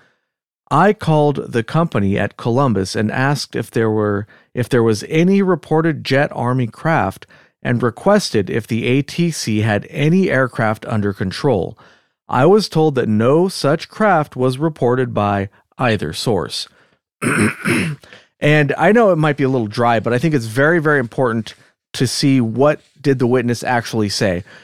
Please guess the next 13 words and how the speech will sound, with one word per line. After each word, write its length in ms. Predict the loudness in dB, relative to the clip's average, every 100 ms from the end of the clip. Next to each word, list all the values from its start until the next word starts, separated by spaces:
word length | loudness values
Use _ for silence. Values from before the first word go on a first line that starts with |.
| _ _
It's 240 | -4 -2
not 300 | 2 4 4
always 380 | 2 2 2 0
easy 240 | -2 -2 -4
to 160 | -2
get 160 | -2 -2
your 100 | -2
hands 420 | -2 0 -2 0
on 220 | 0 2
the 320 | 2 0 -4 -10 _ _ -10
exact 720 | -8 -2 2 2 0 -6 -10
witness 380 | -2 0 0 -2
statement 500 | 0 0 0 -2